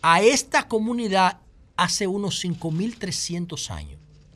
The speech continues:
¿Y qué es lo importante de esta comunidad? Que hace cinco mil trescientos años, ya en República Dominicana, en nuestro territorio, se vivía en comunidad,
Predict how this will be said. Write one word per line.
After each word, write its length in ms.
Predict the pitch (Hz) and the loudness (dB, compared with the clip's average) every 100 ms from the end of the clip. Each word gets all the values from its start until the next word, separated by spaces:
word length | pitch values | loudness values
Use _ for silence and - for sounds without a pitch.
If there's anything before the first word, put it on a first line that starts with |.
| _ - - _ - | _ -20 -20 _ -14
¿Y 80 | - | -10
qué 180 | - 294 | 2 4
es 40 | |
lo 80 | 330 | 4
importante 680 | 311 254 220 233 226 - 202 | 0 -2 -4 -2 -2 -2 -4
de 80 | 196 | -4
esta 240 | 202 202 | -4 -6
comunidad? 560 | 208 196 185 190 147 - - _ | -8 -6 -4 -2 -2 -4 -18 _
Que 200 | - 170 | -6 0
hace 200 | 254 294 | 2 2
cinco 360 | - 302 262 226 | 0 -2 -2 0
mil 200 | 214 226 | 0 -2
trescientos 540 | 214 - 220 202 - | -6 -6 -6 -8 -4
años, 320 | 196 170 160 147 - _ 127 | 0 0 -2 -6 -14 _ -2
ya 240 | 156 240 | 2 4
en 60 | 208 | 4
República 580 | 214 - 214 226 220 | 0 -2 -4 -2 0
Dominicana, 680 | 214 202 196 208 - 185 170 | 0 0 -4 -4 -2 0 0
en 60 | 160 | -2
nuestro 300 | 190 202 185 | -4 -6 -8
territorio, 520 | 185 170 170 175 160 | -6 -6 -6 -4 -4
se 200 | - 180 | -4 -4
vivía 600 | 180 180 185 285 269 190 | -2 -2 -2 2 4 4
en 140 | 160 | 2
comunidad, 720 | 139 156 143 135 127 131 117 | -4 -6 -4 -4 -2 -2 -4